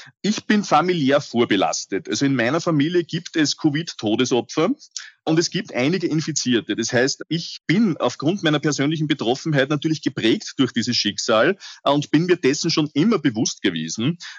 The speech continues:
dass wir hier wirklich aufpassen müssen. Ich habe im engsten Familienkreis auch, äh, Hochrisikopatienten und ich weiß, dass das kein Spaß ist. Und mich hat es seit eineinhalb Jahren massiv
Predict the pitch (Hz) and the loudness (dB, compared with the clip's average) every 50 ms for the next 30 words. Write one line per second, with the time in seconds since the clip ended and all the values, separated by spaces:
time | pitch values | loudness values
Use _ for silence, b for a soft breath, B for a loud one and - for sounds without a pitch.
0 | B - 123 127 131 - - - 143 151 135 123 143 143 127 139 139 - 147 - | B 0 2 2 2 0 -4 0 0 0 2 2 0 2 2 2 -2 -2 -6 -2
1 | - 101 - - - 95 90 - - - 107 98 98 90 - - 120 113 110 120 | -2 -2 -2 0 -2 0 0 0 -2 -4 -4 -4 -4 -4 -6 -4 -4 -2 0 0
2 | 139 139 110 113 127 - - 156 143 156 139 127 113 120 139 156 147 143 - - | 0 2 0 0 -2 -2 -2 -2 -2 0 0 2 2 2 2 2 0 0 -2 0
3 | 104 98 107 143 - - - 117 123 127 127 - - - - - - - - 269 | 2 2 2 2 0 2 2 2 2 2 0 -2 -12 -10 -8 -6 -6 -2 2 2
4 | 320 - - - - 127 107 - 101 - 104 - - 95 95 104 107 - - 131 | 0 4 2 0 0 0 -6 -8 -2 -2 -2 0 0 -4 -4 -4 -6 -4 -2 -2
5 | 139 B B B B B B - 131 127 127 - 104 101 113 120 - 127 - - | -2 B B B B B B -2 -2 -2 0 0 2 2 0 2 0 -2 -2 0
6 | 113 - - - 104 - - - - - 85 - - - - - - B B B | -2 -4 -2 -2 -4 -4 -2 -2 -2 -2 -2 -4 -6 -6 -8 -8 -8 B B B
7 | B B B 135 127 139 156 202 208 - - 139 120 139 147 - 156 156 143 - | B B B 2 4 4 4 4 2 -2 -2 0 2 2 0 2 0 0 0 2
8 | - 156 147 139 - - 120 143 180 180 165 151 151 151 - 107 104 107 107 120 | 0 0 0 0 0 0 0 2 2 2 4 4 4 2 2 2 2 4 4 4
9 | 143 156 131 143 139 143 143 - - - - 165 185 226 160 - - - | 4 2 0 2 2 2 2 2 -2 -2 -2 0 0 0 0 -2 -8 -18